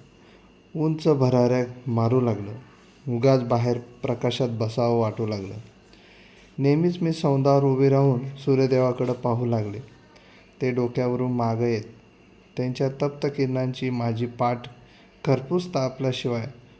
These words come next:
मला तिथून उठवत नसे. रोज तीन तीन घटका हा कार्यक्रम सुरू झाला.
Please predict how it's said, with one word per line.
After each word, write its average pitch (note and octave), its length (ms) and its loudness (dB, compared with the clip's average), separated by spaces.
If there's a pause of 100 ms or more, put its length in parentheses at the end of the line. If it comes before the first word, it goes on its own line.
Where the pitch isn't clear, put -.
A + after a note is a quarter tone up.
(140)
मला C#3+ 180 -2
तिथून C#3+ 480 0
उठवत C#3 260 0
नसे. A#2+ 380 -4 (1000)
रोज C#3 200 4
तीन C3 260 -2
तीन C3+ 240 -2
घटका A#2 380 -2
हा B2 180 0
कार्यक्रम A#2 500 -2
सुरू A#2+ 320 0
झाला. G#2+ 240 -2